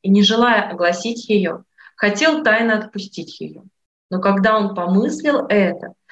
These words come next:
се ангел Господень явился ему во сне и сказал: „Иосиф, сын Давидов, не бойся принять Марию, жену твою, ибо родившееся в ней есть от Духа Святого“». И дальше будет объяснение от ангела, что же произойдёт,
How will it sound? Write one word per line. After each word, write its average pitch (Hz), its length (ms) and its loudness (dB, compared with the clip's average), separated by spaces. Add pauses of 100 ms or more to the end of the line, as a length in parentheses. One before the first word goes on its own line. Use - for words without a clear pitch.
(140)
се - 500 -2
ангел 226 440 0
Господень 196 640 -2
явился 208 540 -2
ему 226 160 2
во 196 160 2
сне 190 280 -2
и 180 40 -6
сказал: 190 600 0 (100)
„Иосиф, 262 540 2
сын 262 300 -4
Давидов, 269 540 -2
не 190 140 4
бойся 226 460 2
принять 202 460 0
Марию, 214 440 2
жену 226 340 2
твою, 170 320 -4 (420)
ибо 190 240 2
родившееся 208 720 0
в 208 60 0
ней 196 320 2
есть 196 500 -2
от 170 200 -6
Духа 196 240 -2
Святого“». 170 520 -10 (720)
И 185 320 -2 (120)
дальше 226 440 0
будет 190 240 -8 (180)
объяснение 190 640 0
от 190 180 -2
ангела, 170 340 -4
что 196 200 -4
же 190 100 -2
произойдёт, 190 840 0